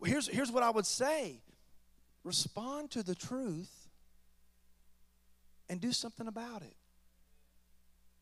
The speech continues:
When God shows you an area of your life that needs to change, let him change it. Let him do a deep work in your heart to heal you from all this.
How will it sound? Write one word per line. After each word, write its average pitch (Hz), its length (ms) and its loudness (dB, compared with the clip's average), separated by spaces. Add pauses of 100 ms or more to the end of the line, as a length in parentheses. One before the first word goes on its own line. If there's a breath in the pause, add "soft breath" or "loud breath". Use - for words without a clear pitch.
(560)
When 202 140 -6
God 233 260 2
shows 254 500 4
you 196 140 4
an 190 100 2
area 233 400 2
of 170 80 -2
your 175 120 -2
life 175 560 -4 (360 loud breath)
that 196 100 2
needs 240 280 0
to 202 100 -6
change, - 760 -8 (1000 soft breath)
let 185 160 -6
him 254 140 -4
change 247 460 -12
it. - 60 -20 (2750 soft breath)
Let 254 160 6
him 277 160 0
do 254 160 0
a 233 100 2
deep 208 340 -4
work 226 280 -2
in 196 80 -6
your 180 120 -2
heart 202 400 -2
to 160 60 -8
heal 233 380 -4
you 165 200 -6
from 156 240 -8
all 185 180 -6
this. 147 340 -8